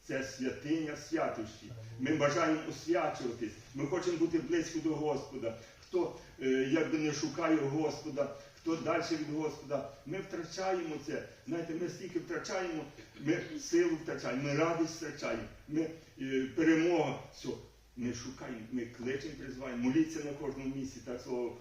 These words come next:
говорить. І каже, хто кров цю ми будемо приймати, і це святиня. Ми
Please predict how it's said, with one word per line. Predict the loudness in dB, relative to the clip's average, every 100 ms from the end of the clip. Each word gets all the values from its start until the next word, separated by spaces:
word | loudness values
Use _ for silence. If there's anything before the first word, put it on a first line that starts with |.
| -10
говорить. | -6 -2 0 -2 -4 -14 -16 -8
І |
каже, | -4 -2 -2 -2
хто | -2 -2
кров | 0 0 0 -2
цю | -6 -6 -4
ми | -2
будемо | 0 0 -2 -6
приймати, | -6 -4 -2 -4 -6 -10 -10
і | -4
це | -2 -2
святиня. | -2 -2 -2 0 2 2 2 -2 -4 -12 -18 -4
Ми | 0 0